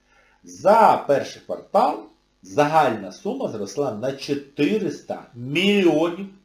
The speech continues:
доларів. Що відбулося? Відбулося наступне. Українці взяли гривню, поміняли на долари.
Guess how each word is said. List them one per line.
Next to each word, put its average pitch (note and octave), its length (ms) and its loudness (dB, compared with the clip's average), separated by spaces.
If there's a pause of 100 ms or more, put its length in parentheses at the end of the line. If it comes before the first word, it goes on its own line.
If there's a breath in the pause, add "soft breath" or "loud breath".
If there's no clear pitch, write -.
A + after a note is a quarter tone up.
(140)
доларів. D#2+ 340 -12 (1000 soft breath)
Що C4 200 6
відбулося? C#3 460 2
Відбулося F3+ 340 -6
наступне. G#3 520 -8 (260)
Українці G3+ 420 -8
взяли C#3+ 300 2
гривню, A2+ 380 -4
поміняли D3+ 400 -6
на D3+ 100 -6
долари. G2 400 -10